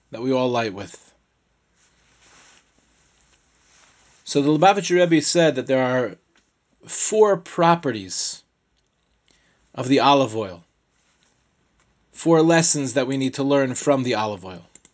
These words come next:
The four properties of the il-, olive oil are as follows. Number one,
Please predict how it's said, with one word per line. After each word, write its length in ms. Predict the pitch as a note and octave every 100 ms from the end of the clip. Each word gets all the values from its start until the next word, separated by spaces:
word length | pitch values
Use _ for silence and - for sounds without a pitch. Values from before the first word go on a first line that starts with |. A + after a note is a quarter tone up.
| _ _ _ _ _ _ _ _ _ _ _ _ _ _ _ _ _ _ _ _ -
The 80 | C#3+
four 300 | - G#3+ F3+
properties 560 | G3 F#3 E3+ D3 C3+
of 80 | C3+
the 120 | C#3+
il-, 420 | C#3 D3 C#3 C3 D3
olive 300 | D#3+ C#3+ C3+
oil 260 | C3 B2
are 80 | A#2+
as 160 | A#2 -
follows. 600 | A#2+ A2 F2+ E2+ - - _ _ _ _ _ _ _ _ _ _ _ _ _ -
Number 260 | C3+ C3+
one, 560 | C#3 D#3+ E3+ E3+ F3